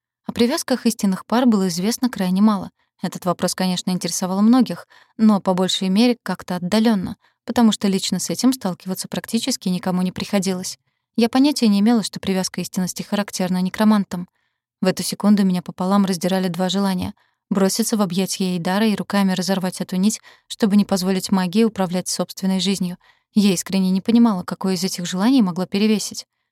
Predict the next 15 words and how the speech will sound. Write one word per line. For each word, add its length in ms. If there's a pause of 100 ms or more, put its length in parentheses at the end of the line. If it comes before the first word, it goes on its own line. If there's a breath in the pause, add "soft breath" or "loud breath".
(220)
Озвучить 560
не 100
решилась 440
ни 100
первое, 320
ни 100
второе. 440 (760)
«Вне 280
зависимости 520
от 140
магии», — 460 (240)
севшим 400
голосом 340
промолвила 500
я, 220